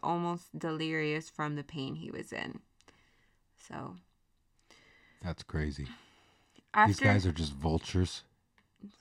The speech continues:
Speaker 1: What do you mean?
Speaker 2: They're just waiting for him to die. What if they,
Speaker 1: Oh.
Speaker 2: they're just like those fucking death sniffers from <laughs> that movie we watched?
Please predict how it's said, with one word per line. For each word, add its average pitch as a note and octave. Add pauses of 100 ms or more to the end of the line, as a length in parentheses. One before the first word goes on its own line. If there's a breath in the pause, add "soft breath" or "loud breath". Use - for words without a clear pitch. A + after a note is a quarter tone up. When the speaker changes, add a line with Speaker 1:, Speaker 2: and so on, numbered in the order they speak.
Speaker 1:
What A3
do A3
you G3+
mean? G#3+ (280)
Speaker 2:
They're A2
just G2+
waiting F2+
for D#2
him F2+
to F2
die. F2+ (180)
What G2+
if G#2
they, D#2+
Speaker 1:
Oh. F#2
Speaker 2:
they're F#2
just F2
like E2+
those D#2
fucking C#2+ (560)
death F2
sniffers F2
from D2 (120)
<laughs> -
that D#2
movie E2
we F2
watched? -